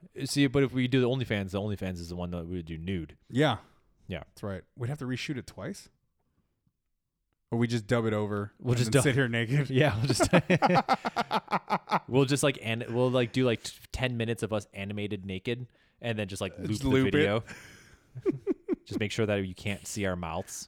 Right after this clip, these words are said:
Speaker 2: Yeah, we'll just be re-, hovering really
Speaker 1: Yeah,
Speaker 2: close.
Speaker 1: really close to it. There you go. Perfect. Nailed it.
Speaker 2: Done.
Speaker 1: All right, Eric.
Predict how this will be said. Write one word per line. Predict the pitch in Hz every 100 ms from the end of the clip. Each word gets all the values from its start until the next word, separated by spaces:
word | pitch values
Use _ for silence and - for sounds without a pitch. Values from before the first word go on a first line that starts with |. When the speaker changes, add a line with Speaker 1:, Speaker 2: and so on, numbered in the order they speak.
| _
Speaker 2:
Yeah, | 139 120 107
we'll | 113
just | 117 -
be | 120 110
re-, | 98 107 110 123
hovering | 135 113 113 107
really | 143 135
Speaker 1:
Yeah, | 120
Speaker 2:
close. | 113 120
Speaker 1:
really | 131 127 127
close | 120 117 -
to | 120
it. | 123 -
There | 95 85
you |
go. | 78
Perfect. | - 90 80 78 _ _ _ -
Nailed | 127 196 156
it. | 120 135 - - - - _ _ -
Speaker 2:
Done. | 90 87 87 - _ _ _ _ 107
Speaker 1:
All |
right, | 98 90
Eric. | 85 85 -